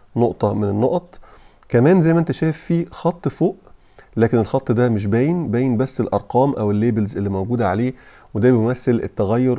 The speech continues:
السنوي. بمعنى إيه؟ إنه شهر يناير اتنين وعشرين أعلى من شهر يناير واحد وعشرين بسبعة في المية،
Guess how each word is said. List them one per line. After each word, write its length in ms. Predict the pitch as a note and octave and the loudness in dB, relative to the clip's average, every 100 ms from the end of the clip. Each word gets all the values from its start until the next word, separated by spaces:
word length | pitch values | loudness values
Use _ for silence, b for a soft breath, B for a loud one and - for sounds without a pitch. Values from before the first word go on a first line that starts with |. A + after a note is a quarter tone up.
| - | -4
السنوي. 520 | - - B2 D#3+ F#3+ B B B B - | -6 0 0 0 -4 B B B B -2
بمعنى 340 | A2 B2+ B2 | 2 4 2
إيه؟ 380 | G2 C3+ F3+ A#2 | 2 -2 -2 -2
إنه 380 | A2+ A2 G#2 - - | 0 0 -2 -4 -10
شهر 300 | - D3 D#3+ | -2 0 2
يناير 640 | C3+ B2 B2 C3+ F3 F#3 - - | 2 4 4 2 0 -4 -10 -6
اتنين 240 | A2 C3+ | 0 2
وعشرين 600 | C#3 G#2+ - A#2 D3 D#3+ - - | 2 0 -2 -2 0 -2 -6 0
أعلى 260 | B2+ B2+ | 2 2
من 140 | A#2 A2 | 0 -2
شهر 340 | - C3 B2 | -2 -2 0
يناير 540 | G#2+ G2+ A2+ A2+ A2 - b - | -2 0 -2 -2 -4 -10 b -4
واحد 260 | A#2 B2 G2 | -2 -2 -2
وعشرين 400 | F#2 - B2 G#2+ | -4 -2 -2 0
بسبعة 320 | G2+ G2 F#2 | 0 -2 -2
في 100 | - | -4
المية، 340 | E2+ - - | -10 -12 -16